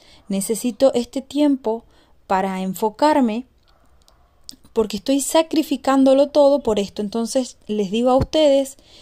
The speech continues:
que, eh, eh, no voy a estar disponible porque voy a estar disponible solo para esto. Eso, ahí lo que estoy haciendo es legitimar. Por supuesto que a un jefe no se le puede decir así porque vos estás trabajando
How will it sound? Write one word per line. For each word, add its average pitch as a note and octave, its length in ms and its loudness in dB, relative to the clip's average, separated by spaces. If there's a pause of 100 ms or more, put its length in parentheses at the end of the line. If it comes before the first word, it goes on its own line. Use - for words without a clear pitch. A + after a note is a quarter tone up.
(280)
que, A#3+ 420 2
eh, G3+ 240 -2
eh, G#3 240 0 (180)
no G#3+ 260 -2
voy C#4+ 100 2
a C4 40 0
estar E4+ 320 0
disponible G#3+ 760 -4
porque A3+ 240 -8
voy A#3 100 -4
a - 20 -12
estar C4+ 240 -4
disponible A#3+ 500 -2
solo G3 320 -8
para F#3 220 -16
esto. - 380 -20 (1700)
Eso, E4 200 0
ahí E4+ 120 8
lo F#4 100 6
que D4+ 80 0
estoy D4+ 180 -2
haciendo E4 260 -2
es C#4+ 60 0
legitimar. G3+ 720 -2
Por A#3 140 -4
supuesto F4 360 -2
que A#3+ 80 -6
a G#3+ 40 -2
un G3+ 80 -4
jefe G#3 540 -6 (340)
no G#3 100 -10
se G#3+ 140 -6
le G3+ 60 -4
puede G3 380 -4
decir G3+ 280 -6
así A3+ 380 -4 (420)
porque F#3+ 360 -10
vos F#3 180 -4
estás G3 260 -8
trabajando A#3+ 800 -2